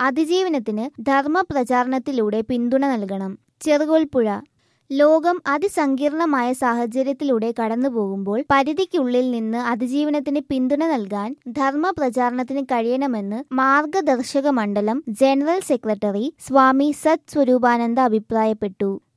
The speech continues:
ചെറുകോൽപ്പുഴ ഹിന്ദുമത പരിഷത്തിൽ ഇന്നലെ നടന്ന മാർഗദർശന സഭയിൽ മുഖ്യ പ്രഭാഷണം നിർവഹിക്കുകയായിരുന്നു സ്വാമിജി. ഹിന്ദുമത മഹാമണ്ഡലമുണ്ടായത് മാർഗദർശന ഫലമായിട്ടാണ്.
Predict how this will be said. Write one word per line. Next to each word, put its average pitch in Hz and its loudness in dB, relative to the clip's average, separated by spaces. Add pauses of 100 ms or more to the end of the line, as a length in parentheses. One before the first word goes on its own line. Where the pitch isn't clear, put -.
(160)
ചെറുകോൽപ്പുഴ 330 4
ഹിന്ദുമത 294 2
പരിഷത്തിൽ 220 -2 (200)
ഇന്നലെ 311 2
നടന്ന 247 0
മാർഗദർശന 254 0
സഭയിൽ 208 -4 (140)
മുഖ്യ 285 0
പ്രഭാഷണം 240 2
നിർവഹിക്കുകയായിരുന്നു 247 0
സ്വാമിജി. 208 -4 (220)
ഹിന്ദുമത 311 0
മഹാമണ്ഡലമുണ്ടായത് 240 0
മാർഗദർശന 254 0
ഫലമായിട്ടാണ്. 214 -4